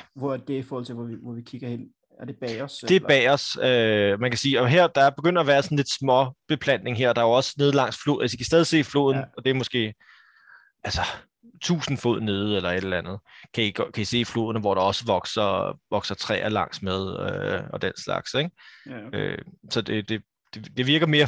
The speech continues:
Speaker 2: fugtigt her i det hele taget,
Speaker 1: Ja.
Speaker 2: ikke? Og lidt, lidt køligt, og lidt mere beha-, men det er faktisk sådan rimelig behageligt, altså sådan en god sådan femten grader, eller et eller andet, ikke?
Speaker 1: Ja, ja.
Speaker 2: Øh, så meget, meget rart klima.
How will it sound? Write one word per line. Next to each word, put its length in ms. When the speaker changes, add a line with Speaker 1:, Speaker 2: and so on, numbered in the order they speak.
Speaker 2:
fugtigt 400
her 300
i 60
det 120
hele 200
taget, 200
Speaker 1:
Ja. 60
Speaker 2:
ikke? 80
Og 80
lidt, 120
lidt 320
køligt, 380
og 60
lidt 100
mere 200
beha-, 360
men 100
det 20
er 40
faktisk 200
sådan 140
rimelig 240
behageligt, 480
altså 140
sådan 120
en 60
god 240
sådan 240
femten 340
grader, 420
eller 200
et 40
eller 200
andet, 260
ikke? 100
Speaker 1:
Ja, 60
ja. 80
Speaker 2:
Øh, 60
så 100
meget, 240
meget 240
rart 240
klima. 280